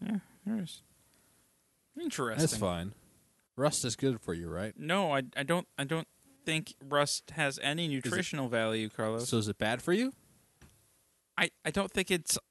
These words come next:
Speaker 1: either one. Well, it's probably not good for you.
Speaker 2: It might be.
Speaker 1: It mi-, I
Speaker 2: Gets you
Speaker 1: don't,
Speaker 2: some iron.
Speaker 1: I don't think it works that way, Carlos.
Speaker 2: It might.
Speaker 1: No, I don't. I, I,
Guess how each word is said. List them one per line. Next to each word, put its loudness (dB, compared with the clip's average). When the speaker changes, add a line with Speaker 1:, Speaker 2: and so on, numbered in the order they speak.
Speaker 1:
either 8
one. 0
Well, 4
it's -4
probably 2
not 4
good 2
for 2
you. -2
Speaker 2:
It -2
might 2
be. -2
Speaker 1:
It 0
mi-, -6
I -2
Speaker 2:
Gets 2
you 8
Speaker 1:
don't, 4
Speaker 2:
some 2
iron. 2
Speaker 1:
I -6
don't -6
think -2
it -6
works 0
that 2
way, 0
Carlos. 0
Speaker 2:
It -2
might. 2
Speaker 1:
No, -4
I -2
don't. 2
I, 0
I, 0